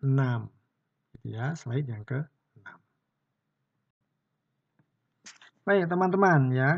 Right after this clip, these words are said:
kita kembali lagi penjelasan ini. Kita masuk ke slide ketujuh. Nah, sekarang, ketika kita dalam menjalani hidup, melaksanakan agama yang diberikan Allah pada manusia, itu bagaimana mekanismenya?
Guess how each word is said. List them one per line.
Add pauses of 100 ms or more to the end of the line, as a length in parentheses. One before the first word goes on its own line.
kita
kembali
lagi
penjelasan
ini.
Kita
masuk
ke
slide
ketujuh. (800)
Nah,
sekarang, (1040)
ketika
kita
dalam
menjalani
hidup, (560)
melaksanakan
agama
yang
diberikan
Allah
pada
manusia, (1500)
itu
bagaimana
mekanismenya?